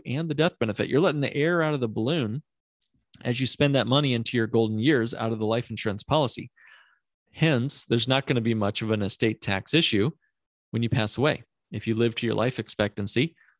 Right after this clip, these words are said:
death benefit's gonna be pretty modest at that point. So there may be no estate tax problem there. If you're concerned, however, that you might not make it to your life expectancy, or you just wanna cover your butt in case you do pass away too soon,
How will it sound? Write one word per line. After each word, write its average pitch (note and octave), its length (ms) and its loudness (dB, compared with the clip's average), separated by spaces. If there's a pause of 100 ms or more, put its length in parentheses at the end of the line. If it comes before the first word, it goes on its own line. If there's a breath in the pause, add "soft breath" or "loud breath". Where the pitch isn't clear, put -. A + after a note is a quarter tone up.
(140)
death D3 200 4
benefit's A#2+ 340 0
gonna B2+ 160 0
be A#2+ 120 2
pretty B2+ 260 0
modest D3+ 480 -2 (200)
at A2+ 100 -4
that G2+ 180 4
point. G2 260 -2 (480)
So - 160 0
there A#2 100 4
may A#2+ 160 4
be A#2 160 4
no A2 200 4
estate A2 340 0
tax G#2 280 -4
problem G#2+ 340 -2
there. D3 260 -2 (800 soft breath)
If - 280 2
you're C#3+ 160 4
concerned, B2+ 640 0
however, A#2 460 2
that C3+ 160 -2
you A2+ 100 -4
might A2 240 -4
not G#2 220 -2
make E3+ 200 2
it G#3 140 -4
to - 100 0
your A2 120 6
life G#2+ 240 0
expectancy, G2+ 680 -2
or D#3+ 80 6
you B2 120 4
just B2+ 200 0
wanna B2+ 160 2
cover A#2+ 300 0
your A2+ 100 4
butt A#2 200 0
in A#2 100 -8
case A#2+ 280 -2
you G#2+ 220 0
do B2+ 180 0
pass A#2 300 -2
away G#2 140 0
too G2+ 180 -4
soon, G#2 380 -2